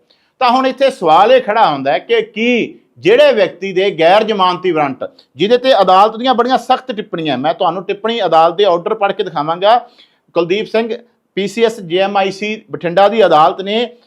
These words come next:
ਕਿਹਾ ਕਿ ਸਾਰੇ ਆਰੋਪੀਆਂ ਖਿਲਾਫ ਗੈਰ ਜ਼ਮਾਨਤੀ ਵਾਰੰਟ ਹੈ,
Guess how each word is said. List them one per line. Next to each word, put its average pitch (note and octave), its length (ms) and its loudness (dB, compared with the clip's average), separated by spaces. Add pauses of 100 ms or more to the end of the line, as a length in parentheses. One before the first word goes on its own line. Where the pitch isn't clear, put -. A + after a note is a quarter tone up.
(140)
ਕਿਹਾ G#3+ 220 4
ਕਿ B3+ 260 2 (240)
ਸਾਰੇ C4 460 4
ਆਰੋਪੀਆਂ A3 560 2
ਖਿਲਾਫ G3+ 260 2 (100)
ਗੈਰ G3 200 2
ਜ਼ਮਾਨਤੀ G3+ 440 -2
ਵਾਰੰਟ F3 380 -4
ਹੈ, A#3 240 2